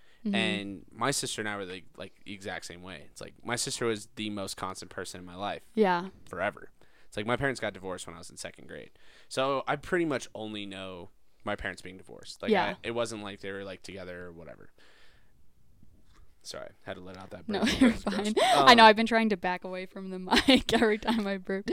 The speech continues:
Speaker 2: When we had the headsets, I would just burp into it. I was
Speaker 1: Yeah.
Speaker 2: just like, "Fuck it." Like,
Speaker 1: <laughs>
Speaker 2: I'm like, "I'm a little more professional now," so, no, just kidding. The, um, but yeah, like, that's the thing is, like, my sister and I, like, she's my entire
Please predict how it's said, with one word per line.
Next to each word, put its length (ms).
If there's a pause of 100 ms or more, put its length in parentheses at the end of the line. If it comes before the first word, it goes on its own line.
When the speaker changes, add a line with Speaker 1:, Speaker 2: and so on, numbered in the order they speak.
(100)
Speaker 2:
When 100
we 100
had 140
the 100
headsets, 460
I 60
would 80
just 160
burp 220
into 200
it. 60
I 20
was 140
Speaker 1:
Yeah. 280
Speaker 2:
just 20
like, 120
"Fuck 420
it." 20
Like, 180
Speaker 1:
<laughs> 920
Speaker 2:
I'm 80
like, 120
"I'm 140
a 100
little 140
more 160
professional 560
now," 240
so, 320
no, 120
just 140
kidding. 240
The, 200
um, 380 (600)
but 120
yeah, 200
like, 240
that's 220
the 80
thing 160
is, 100
like, 240
my 80
sister 320
and 80
I, 340 (600)
like, 180 (760)
she's 360 (240)
my 260
entire 720